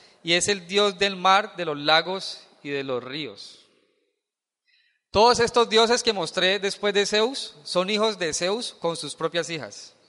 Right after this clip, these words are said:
Y Afrodita, en la, en la, para los griegos, ellos tienen tres personajes de estos que sobrepasan. Está Afrodita,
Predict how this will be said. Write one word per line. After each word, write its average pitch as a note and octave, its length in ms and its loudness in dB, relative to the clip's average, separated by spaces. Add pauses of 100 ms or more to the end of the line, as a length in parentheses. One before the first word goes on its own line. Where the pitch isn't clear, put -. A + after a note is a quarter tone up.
(1600)
Y G#3+ 300 -2
Afrodita, G#3+ 800 4 (540)
en D#3+ 180 -4
la, D#3 280 4
en E3 120 -6
la, D#3+ 140 0
para E3+ 160 6
los G#3 140 2
griegos, G3 420 0
ellos E3+ 420 -4
tienen F#3 380 -4
tres F#3+ 420 -4
personajes E3+ 520 -2
de D3+ 200 2
estos F3 440 -6 (340)
que D3 440 -8
sobrepasan. C3+ 800 -4 (340)
Está D#3+ 600 2
Afrodita, F3 720 0